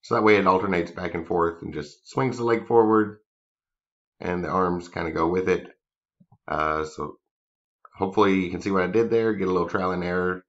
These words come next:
just three keyframes, uh, one leg comes forward,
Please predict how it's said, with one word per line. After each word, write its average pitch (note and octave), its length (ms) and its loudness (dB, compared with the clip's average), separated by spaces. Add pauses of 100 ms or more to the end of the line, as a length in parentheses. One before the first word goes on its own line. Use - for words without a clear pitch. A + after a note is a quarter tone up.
just - 220 -14
three G2 220 -4
keyframes, F#2 840 -4 (280)
uh, - 300 -6 (760)
one G2 180 0
leg F2+ 180 -2
comes D#2+ 180 -4
forward, B2 680 2